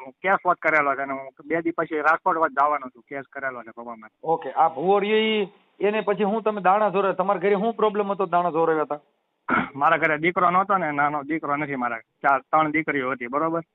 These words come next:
Speaker 2: હા.
Speaker 1: હા. પછી ઈ કે, કે આ મ-, મારી ઘરવાળીની મોટી બેન છે ને, એણે એમ કીધું કે "અમે ભવાને ઓળખીએ છીએ, એની આગળ તમે દાણા જોવરાવો ને તો તમારા ઘરે દીકરો દેહે," ઈ કે. મેં
Speaker 2: હા.
Speaker 1: એને ના પાડી. મેં કીધું "અમારે એવું નથી કરવું ભાઈ,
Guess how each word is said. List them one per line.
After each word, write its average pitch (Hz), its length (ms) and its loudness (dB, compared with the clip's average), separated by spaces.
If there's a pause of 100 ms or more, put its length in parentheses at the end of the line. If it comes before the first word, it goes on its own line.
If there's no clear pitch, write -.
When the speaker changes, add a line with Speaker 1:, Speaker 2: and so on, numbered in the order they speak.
(140)
Speaker 2:
હા. 220 420 0 (560)
Speaker 1:
હા. 113 220 -14 (120)
પછી 127 200 -8
ઈ 143 160 -2
કે, 151 140 -2
કે 143 80 -4
આ 139 280 2 (140)
મ-, 135 220 -4
મારી 143 180 0
ઘરવાળીની 143 600 -2
મોટી 143 240 -4
બેન 147 200 -6
છે 180 120 -6
ને, 156 100 -4
એણે 147 220 -2
એમ 139 140 -6
કીધું 156 300 -8
કે 131 160 -2
"અમે 139 440 0 (100)
ભવાને 143 340 2
ઓળખીએ 147 440 -2
છીએ, 127 240 -8 (640)
એની 143 160 -2
આગળ 135 220 0
તમે 139 220 -4
દાણા 147 300 2
જોવરાવો 175 400 2
ને 160 120 -2
તો 135 140 -4
તમારા 143 280 2
ઘરે 123 220 -4
દીકરો 139 340 -4
દેહે," 127 320 -2
ઈ 113 120 -8
કે. 104 180 -16 (420)
મેં 185 120 4
Speaker 2:
હા. 208 80 6
Speaker 1:
એને 151 140 2
ના 165 180 2
પાડી. 151 180 -6
મેં 151 220 -16
કીધું 143 240 -2
"અમારે 147 280 2
એવું 147 200 -2
નથી 160 220 -2
કરવું 139 260 -4
ભાઈ, 135 160 -2